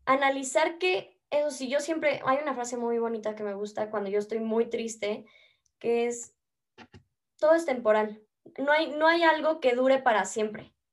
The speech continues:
Y yo siempre he dicho, pues, si estás llorando, disfruta el dolor. O sea, no, no en el <laughs> sentido de, pero disfruta el proceso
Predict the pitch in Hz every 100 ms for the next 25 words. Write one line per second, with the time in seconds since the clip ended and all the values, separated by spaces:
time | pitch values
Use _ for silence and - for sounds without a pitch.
0 | _ - 254 262 226 262 294 254 240 247
1 | - 208 208 214 240 233 269 294 320 277
2 | 277 311 233 - 240 240 254 247 208 190
3 | 190 185 214 196 - - - - - 233
4 | 269 285 254 294 311 427 330 339 330 262
5 | 240 247 262 277 277 254 254 294 - -
6 | - - _ _ - 294 285 320 440 -
7 | 254 294 - 311 - 214 415 - 254 247
8 | 226 226 262 254 254 494 -